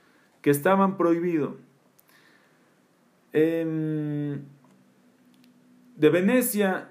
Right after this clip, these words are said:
este, bueno, no, no les hago largo, les, les acorto un poco la historia. Eh, de Venecia, el Ramjal se fue a Frankfurt, en Alemania, y de Frankfurt quería irse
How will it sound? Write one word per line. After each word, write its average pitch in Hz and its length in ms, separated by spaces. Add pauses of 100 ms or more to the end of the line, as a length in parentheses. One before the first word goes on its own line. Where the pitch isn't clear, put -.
(140)
este, 165 500
bueno, 202 300
no, 196 140
no 202 40
les 190 160
hago 175 180
largo, 180 340
les, 143 300
les 135 180
acorto 170 360
un 156 80
poco 156 220
la 135 100
historia. 180 560 (540)
Eh, 139 600
de 135 140
Venecia, 190 720
el 151 80
Ramjal 151 400
se 175 120
fue 175 200
a 156 60
Frankfurt, 185 640 (300)
en 123 160
Alemania, 135 640
y 151 60
de 143 120
Frankfurt 214 720 (280)
quería 170 280
irse 190 500